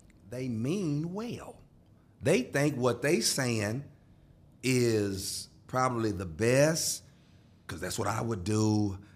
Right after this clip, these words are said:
I wouldn't be dealing with this. And, you know, all that might sound good. But, man, the man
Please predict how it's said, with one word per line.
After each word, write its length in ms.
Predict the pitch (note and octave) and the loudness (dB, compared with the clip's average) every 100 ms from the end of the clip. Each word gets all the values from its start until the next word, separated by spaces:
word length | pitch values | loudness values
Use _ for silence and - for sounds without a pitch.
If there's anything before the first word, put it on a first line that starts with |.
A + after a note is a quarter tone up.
| - | -6
I 100 | G2 | -2
wouldn't 180 | G#2+ F#2+ | -2 -2
be 80 | E2+ | -4
dealing 380 | G2 A#2 A2+ | 0 0 0
with 160 | G#2+ G#2 | -2 0
this. 520 | A2+ G#2+ G#2 A2+ - | 2 6 6 4 0
And, 180 | - E2 - - - | -4 -4 -10 -20 -12
you 160 | G#2+ B2+ | -4 -2
know, 180 | A2+ G#2 | -2 -2
all 360 | G#2+ B2 E3 E3 | -2 0 2 2
that 200 | F3 F3 | 2 0
might 320 | D#3 D#3+ F3 | 0 0 2
sound 760 | F3 D3 D3 E3 E3+ E3+ E3 | 0 2 2 4 4 2 2
good. 480 | D#3 B3 G#4 A#3 D#3+ - - - - - - - - _ - - | 2 2 4 2 -4 -14 -20 -20 -20 -20 -20 -20 -20 _ -20 -12
But, 140 | G2 G2+ | -8 -4
man, 380 | A2 C3+ A#2+ | -4 -4 -2
the 60 | F#2+ | -4
man 640 | F#2 A2 C#3+ D#3 B2+ G2+ | -4 -4 -2 -2 -2 -4